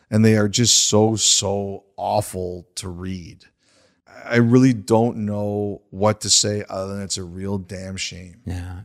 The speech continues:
Speaker 2: such
Speaker 1: It,
Speaker 2: a,
Speaker 1: it
Speaker 2: uh,
Speaker 1: really is.
Speaker 2: skilled player and just a wonderful young man. Just a wonderful,
Speaker 1: Shouldn't be allowed to happen.
Speaker 2: great young man. Bobby Baun passes away at the age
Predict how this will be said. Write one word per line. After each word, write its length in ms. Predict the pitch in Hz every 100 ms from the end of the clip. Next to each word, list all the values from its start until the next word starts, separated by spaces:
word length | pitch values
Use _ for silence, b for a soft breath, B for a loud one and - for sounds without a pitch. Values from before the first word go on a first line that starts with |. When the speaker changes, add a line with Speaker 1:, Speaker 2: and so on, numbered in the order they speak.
| -
Speaker 2:
such 320 | - 117 -
Speaker 1:
It, 120 | 110
Speaker 2:
a, 140 | 101
Speaker 1:
it 40 | 98
Speaker 2:
uh, 260 | 90 90 107
Speaker 1:
really 320 | 120 117 113
is. 340 | 101 92 85
Speaker 2:
skilled 840 | - - - - - 110 110 107 -
player 400 | - 95 92 98
and 160 | 98
just 180 | 104 -
a 60 | 90
wonderful 540 | 85 87 95 - 98
young 260 | 95 85 85
man. 320 | 80 80 - _ _ _ _ _
Just 160 | 117 110
a 100 | 98
wonderful, 640 | 90 87 95 101 101 -
Speaker 1:
Shouldn't 360 | 98 135 135 127
be 100 | 131
allowed 320 | 123 107 107
to 80 | 101
happen. 300 | 95 90 82
Speaker 2:
great 380 | 85 85 95 -
young 320 | 90 85 85
man. 460 | 82 82 80 78 - b b b b b
Bobby 240 | 127 147
Baun 260 | 127 113 101
passes 440 | 101 90 - 87
away 160 | 92 90
at 80 | 90
the 160 | 95
age 300 | 87 85 -